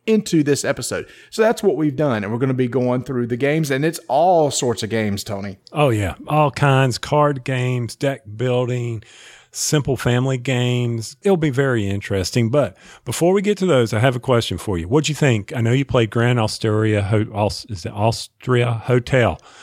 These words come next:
Speaker 2: Austria, Austria.
Speaker 1: Austria.
Speaker 2: Austria.
Speaker 1: <laughs>
Speaker 2: Grand Austria Hotel.
Speaker 1: Austria.
Speaker 2: Austria.
Speaker 1: Yes.
Speaker 2: How, what did you think of it?
Speaker 1: I had been wanting to play this game for a while 'cause I heard some very good things about it.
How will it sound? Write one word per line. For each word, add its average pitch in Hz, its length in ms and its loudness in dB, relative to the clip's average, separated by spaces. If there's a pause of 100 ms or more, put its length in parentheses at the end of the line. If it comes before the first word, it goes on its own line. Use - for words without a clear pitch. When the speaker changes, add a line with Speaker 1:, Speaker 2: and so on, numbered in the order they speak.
Speaker 2:
Austria, 98 520 0
Austria. 92 840 -2 (400)
Speaker 1:
Austria. 143 840 0
Speaker 2:
Austria. 120 680 0
Speaker 1:
<laughs> - 140 -12
Speaker 2:
Grand 160 360 2 (260)
Austria 131 540 0
Hotel. 117 240 2 (320)
Speaker 1:
Austria. - 80 -12 (320)
Speaker 2:
Austria. 123 300 0
Speaker 1:
Yes. - 240 -6 (100)
Speaker 2:
How, 123 280 0
what 127 240 2
did 131 260 -4
you 110 180 -2
think - 460 -4
of 80 120 -6
it? - 120 -14 (240)
Speaker 1:
I 170 100 2
had 226 120 4
been 196 140 0
wanting 175 180 0
to 175 40 -6
play 156 160 2
this 147 140 -4
game 147 180 0
for 143 100 -4
a - 20 -2
while 123 200 2
'cause 123 140 -4
I 123 40 2
heard 120 80 2
some 110 140 -4
very 113 180 2
good 110 180 0
things 101 200 -4
about 95 240 -6
it. - 60 -8